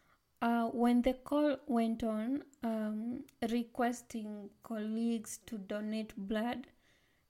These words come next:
not so many people know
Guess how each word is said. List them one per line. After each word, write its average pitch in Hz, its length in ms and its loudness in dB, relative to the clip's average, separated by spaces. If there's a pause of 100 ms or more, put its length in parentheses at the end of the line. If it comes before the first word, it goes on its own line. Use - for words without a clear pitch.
not 294 560 4
so - 500 -2
many 233 360 2
people 214 520 -2
know 214 560 0